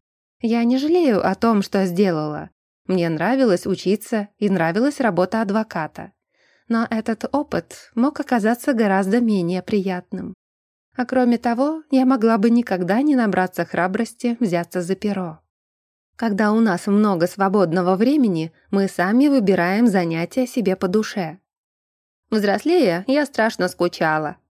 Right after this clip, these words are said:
вспоминала одна моя подруга, очень творческая особа. «Но благодаря этому у меня была чрезвычайно богатая внутренняя жизнь». «Да»,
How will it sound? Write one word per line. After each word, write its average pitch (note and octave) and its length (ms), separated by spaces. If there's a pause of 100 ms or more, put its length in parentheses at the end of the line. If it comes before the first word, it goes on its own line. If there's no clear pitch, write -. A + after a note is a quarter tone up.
(120)
вспоминала F3+ 760
одна E3+ 320
моя D#3+ 300
подруга, E3 680 (120)
очень C4+ 320
творческая G3 640
особа. E3 600 (500)
«Но C#4+ 180
благодаря F#3 600
этому F3 580
у G#3+ 100
меня G#3+ 280
была B3+ 240
чрезвычайно G3+ 800
богатая F#3 560
внутренняя G3+ 640
жизнь». - 460 (560)
«Да», A#3 420